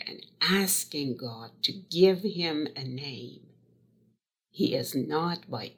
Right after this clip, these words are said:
any means speaking of the end of the journey or the reshaping of the self or the rebellion that is always a part of his voice. And you will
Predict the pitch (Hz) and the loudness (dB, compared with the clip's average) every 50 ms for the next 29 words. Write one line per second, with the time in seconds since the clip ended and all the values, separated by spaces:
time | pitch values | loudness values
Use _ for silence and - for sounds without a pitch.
0 | - 160 156 156 151 139 131 - - - - - - - - - - - - - | 0 2 2 2 2 0 -2 -6 -10 -14 -14 -18 -20 -20 -18 -14 -12 -12 -12 -14
1 | _ _ _ _ _ _ _ _ _ _ _ _ _ _ _ _ _ - 139 - | _ _ _ _ _ _ _ _ _ _ _ _ _ _ _ _ _ 0 2 2
2 | - - - 185 170 170 - - 165 165 160 - - 139 135 - - 131 - - | 2 4 6 6 6 6 4 2 0 0 0 -2 -2 -4 -4 -2 -2 -2 -2 -2
3 | - - 147 135 131 151 147 139 135 127 - - 160 147 - - 139 117 - - | -4 -4 -2 -2 -2 -4 -4 -6 -8 -8 -4 -4 -4 0 0 -2 -2 -2 -10 -12
4 | - 139 139 139 156 - - - - _ _ _ _ _ _ _ - _ _ _ | -12 -12 -12 -12 -12 -16 -20 -20 -20 _ _ _ _ _ _ _ -20 _ _ _
5 | _ - - 151 147 139 139 139 139 139 139 139 139 147 156 156 165 190 196 185 | _ 6 8 10 10 10 8 4 2 -2 -4 -6 -6 -6 -8 -4 -2 -2 2 4
6 | 170 - - - 151 139 135 - - 147 - - 123 123 - - - - - - | 2 2 2 2 0 -2 -2 -2 -8 -14 -14 -14 -16 -18 -20 -16 -10 -10 -8 -8
7 | - 127 - - - - 156 156 151 - - - - - _ _ _ _ - - | -8 -10 -12 -12 -14 -12 -12 -12 -10 -12 -14 -18 -20 -20 _ _ _ _ -20 -20
8 | - _ _ _ - - 165 175 180 196 202 190 208 185 180 165 156 156 143 - | -20 _ _ _ 6 8 12 12 12 12 12 12 6 4 4 2 0 -4 -6 -8
9 | - - 156 147 139 151 180 185 - - - - - _ _ _ _ _ _ _ | -8 -6 -2 -2 -2 -2 -2 -6 -8 -12 -18 -20 -20 _ _ _ _ _ _ _
10 | _ _ _ _ _ - - 127 123 123 123 120 - - - 151 151 131 127 127 | _ _ _ _ _ -6 -6 -6 -4 -4 -6 -6 -8 -8 -6 -4 -4 -2 -4 -4
11 | - - - - - - - 131 - - - - - - - - - - 131 - | -10 -12 -16 -18 -18 -12 -10 -10 -10 -10 -14 -20 -18 -10 -8 -8 -8 -8 -12 -18
12 | - _ - - - - - - 147 135 127 143 143 - - - | -18 _ -16 -14 -14 -14 -12 -8 -2 0 0 0 0 -2 -4 -8